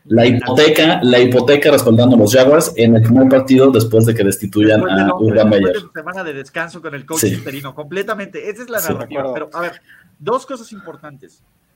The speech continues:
Speaker 2: Urban Meyer canceló una junta de planeación del partido el lunes por no querer hablar de su cosa. Eso sí
Speaker 3: Y
Speaker 2: es
Speaker 3: porque
Speaker 2: importante,
Speaker 3: quería,
Speaker 2: eso sí
Speaker 3: y
Speaker 2: se
Speaker 3: porque
Speaker 2: refleja el
Speaker 3: según
Speaker 2: domingo.
Speaker 3: él, él puso de pretexto que iba a hablar individualmente con cada uno de los jugadores.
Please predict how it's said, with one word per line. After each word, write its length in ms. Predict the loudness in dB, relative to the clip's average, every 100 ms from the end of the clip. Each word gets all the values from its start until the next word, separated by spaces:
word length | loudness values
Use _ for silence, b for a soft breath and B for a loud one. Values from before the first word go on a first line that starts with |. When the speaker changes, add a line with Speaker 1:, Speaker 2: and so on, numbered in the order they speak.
| _
Speaker 2:
Urban 320 | -10 -8 -10 -10
Meyer 340 | -10 -12 -12
canceló 520 | -18 -18 -18 -14 -14
una 200 | -14 -18
junta 400 | -20 -20 -18 -14
de 80 | -14
planeación 460 | -14 -18 -18 -20 -18
del 120 | -18
partido 480 | -18 -20 -20 -20 -20 _ _ _ -18
el 120 | -12
lunes 460 | -10 -10 -14 -18 _ B B _
por 240 | -18 -18 -20 _ _ -20
no 200 | -18 -18
querer 400 | -14 -10 -10 -12 _
hablar 460 | -16 -14 -10 -12 -12
de 80 | -20
su 140 | -20
cosa. 220 | -20 -16
Eso 240 | -8 -8 -8
sí 140 | -12
Speaker 3:
Y 20 |
Speaker 2:
es 80 | -8
Speaker 3:
porque 300 | -6 -6 -8
Speaker 2:
importante, 200 | -8 -8 -8
Speaker 3:
quería, 140 | -10
Speaker 2:
eso 100 | -12
sí 60 | -14
Speaker 3:
y 80 | -12
Speaker 2:
se 60 | -10
Speaker 3:
porque 140 | -8 -6
Speaker 2:
refleja 60 | -8
el 40 | -4
Speaker 3:
según 240 | -2 -2
Speaker 2:
domingo. 160 | 0 -2 -2
Speaker 3:
él, 100 | -6
él 160 | -8 -10
puso 200 | -8 -8
de 60 | -8
pretexto 460 | -8 -10 -10 -12
que 120 | -8
iba 80 | -6
a 20 | -6
hablar 280 | -6 -8 -12 _
individualmente 960 | -14 -12 -12 -12 -12 -10 -8 -10 -12 -14
con 160 | -14
cada 220 | -10 -8 -8
uno 180 | -10
de 60 | -14
los 140 | -16 -18
jugadores. 680 | -20 -20 -20 -20 _ _